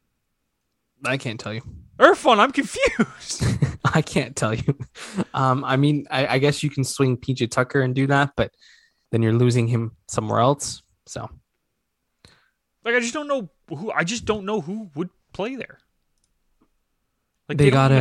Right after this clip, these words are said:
Speaker 1: gotta
Speaker 2: have another center.
Speaker 1: They gotta come out of game, come out for game three flying. They have to win this game, or else this is done.
Speaker 2: Absolutely.
Speaker 1: And then I will be, and then I'll be on your side. I'll say, "Yes, I think this is the Suns to lose," but I still think there's,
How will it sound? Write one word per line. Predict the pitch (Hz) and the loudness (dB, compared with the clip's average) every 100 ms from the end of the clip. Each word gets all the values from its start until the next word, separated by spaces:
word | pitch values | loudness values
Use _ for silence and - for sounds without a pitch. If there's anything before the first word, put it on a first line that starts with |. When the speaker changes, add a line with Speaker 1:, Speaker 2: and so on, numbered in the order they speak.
| 120 | 4
Speaker 1:
gotta | 180 | 2
Speaker 2:
have | 214 170 | 0 -4
another | - 175 175 | -8 -6 -6
center. | - - 180 156 120 _ _ _ _ _ _ _ _ _ _ - | -6 -6 -6 -6 -8 _ _ _ _ _ _ _ _ _ _ 0
Speaker 1:
They | 127 | 2
gotta | 120 135 151 | 4 4 2
come | - 143 | 2 4
out | 127 127 | 4 4
of | 120 | 2
game, | 113 113 117 - 170 147 135 _ | 0 0 -2 -6 -12 -10 -12 _
come | - 123 | 0 0
out | 127 | 0
for | - | -2
game | 117 113 117 | 0 0 0
three | - - 104 | -4 -4 -6
flying. | - - 98 98 - | -6 -4 -4 -4 -6
They | 107 | -8
have | - 110 - | -4 -4 -2
to | 113 | 0
win | 107 | 2
this | 107 - | 0 -6
game, | - 101 | -8 -8
or | 101 95 | -6 -8
else | 101 - | -10 -10
this | - - | -10 -12
is | - | -12
done. | - - _ _ _ _ _ _ _ - | -16 -18 _ _ _ _ _ _ _ 2
Speaker 2:
Absolutely. | 151 - 123 | 4 2 0
Speaker 1:
And | 123 | 2
then | 117 | 4
I | 120 | 4
will | 117 | 4
be, | 127 127 | 2 0
and | 117 151 | 2 4
then | 143 | 6
I'll | 139 | 6
be | 151 | 6
on | 139 | 6
your | 135 127 | 4 2
side. | 123 113 | 2 4
I'll | 117 | 2
say, | - 117 | 0 -2
"Yes, | 107 - | -2 -4
I | 110 | -10
think | 110 - | -10 -10
this | 107 120 | -8 -8
is | 104 | -8
the | 110 | -6
Suns | - 90 - | -8 -10 -12
to | - | -12
lose," | 98 139 - | -12 -12 -10
but | 113 | -6
I | 110 | -6
still | - 131 | -2 -2
think | 127 113 - | -2 -8 -6
there's, | 98 - | -6 -8